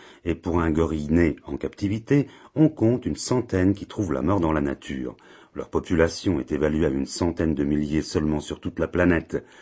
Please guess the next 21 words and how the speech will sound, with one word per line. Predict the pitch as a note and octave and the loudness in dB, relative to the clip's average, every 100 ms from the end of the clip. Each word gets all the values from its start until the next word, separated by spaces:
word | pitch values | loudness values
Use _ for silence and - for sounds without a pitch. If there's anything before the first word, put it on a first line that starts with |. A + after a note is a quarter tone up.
| - - | -20 -8
À | - | -6
propos | - D3+ D#3 D#3+ | 0 0 2 0
de | - B1+ | 0 -6
ce | B1+ - - | -8 -10 -6
malchanceux | C2+ C2 C#2+ C#2 - D2 C2+ - - D2+ C#2+ | -4 -4 -4 -6 -6 -6 -6 -10 -6 -2 -2
accouchement, | C#2 - G2 - D3 D3+ - - - - | -4 -4 -8 0 2 2 -2 -18 -20 -6
Miroslav | F2+ F#2 - E2+ D2 | -2 -2 0 -2 0
Bobek | C#2 B2+ F#2+ A#2 - | 2 2 4 0 -2
de | |
l'équipe | C2+ C2+ - - - - | -4 -4 -6 -12 -14 -12
Découvert | B1+ B1+ - - D2+ C#2 D2+ F2 - - | -10 -2 -2 -2 -4 0 0 -2 -6 -16
et | F#2 | -8
directeur | D#2 F#2 F2 F#2+ | -2 -2 0 -2
de | D2+ | -2
la | C#2 | -4
station | C2+ - D2 - - E2 | -6 -6 -8 -8 -4 -2
de | C#2 C2 | -2 -6
la | B1 | -6
radio | C2+ C2+ C#2+ | -6 -6 -6
tchèque | - F2 E2 - F2+ - - | -6 -6 -6 -4 -4 -6 -2
Leonardo. | G2 F#2+ D#2+ C2+ | 0 2 0 -4